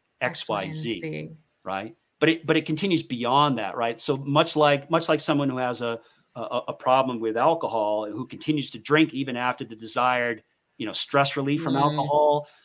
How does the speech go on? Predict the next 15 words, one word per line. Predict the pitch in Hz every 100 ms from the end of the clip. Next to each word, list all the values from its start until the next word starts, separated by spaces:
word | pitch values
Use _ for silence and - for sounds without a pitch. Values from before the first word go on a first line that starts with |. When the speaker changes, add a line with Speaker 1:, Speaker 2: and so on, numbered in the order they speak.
| _
Speaker 2:
uh, | 135 123
occurs. | - - 160 165 190 139
In |
this | 127 160
case, | - 143 135 - - _ _ _ -
at | 120
the |
problematic | - 139 147 143 147 160 160
level, | 170 175 190 160 _ -
we | 123 147
continue | 147 139 165 165
to | 151 143
exercise | 147 - 143 139 135 135 -
even | 180 170 151 143
though | 151 151 147 143